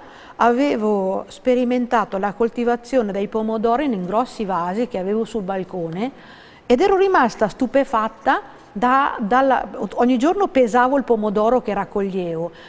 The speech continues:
Alla fine io in tre va-, in tre grossi vasi che avevo sul balcone avevo, ho raccolto in una stagione quarantacinque chili di pomodoro.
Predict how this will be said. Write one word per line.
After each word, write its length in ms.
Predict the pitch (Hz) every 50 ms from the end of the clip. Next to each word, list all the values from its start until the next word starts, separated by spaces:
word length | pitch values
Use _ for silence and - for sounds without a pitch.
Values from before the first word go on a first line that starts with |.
| - -
Alla 240 | - 226 254 277 277
fine 360 | - - 370 427 440 440 381
io 200 | 294 277 294 277
in 240 | 262 240 240 233 233
tre 240 | - 277 320 381 349
va-, 320 | 277 262 233 220 214 214
in 180 | 226 247 220 214
tre 200 | - 269 320 302
grossi 380 | 226 240 277 302 - - 262 233
vasi 380 | 214 233 214 202 180 170 185 175
che 100 | - 208
avevo 240 | 208 240 262 254
sul 200 | 226 - - 226
balcone 720 | 196 175 185 180 175 165 - 190 180 160 156 160 180 220 254 - - - - - - -
avevo, 360 | - 220 240 311 311 254 247
ho 220 | 233 - - 226 240
raccolto 720 | 247 247 240 240 - 285 269 285 320 339 285 - 339 349
in 180 | - - 190 202
una 180 | 214 226 226
stagione 480 | 226 - - 214 202 190 233 254 262 247
quarantacinque 680 | 247 240 226 233 240 233 254 233 - - 311 311 330 294
chili 160 | - 262 262
di 100 | 247 269
pomodoro. 480 | - 254 240 240 214 175 - - -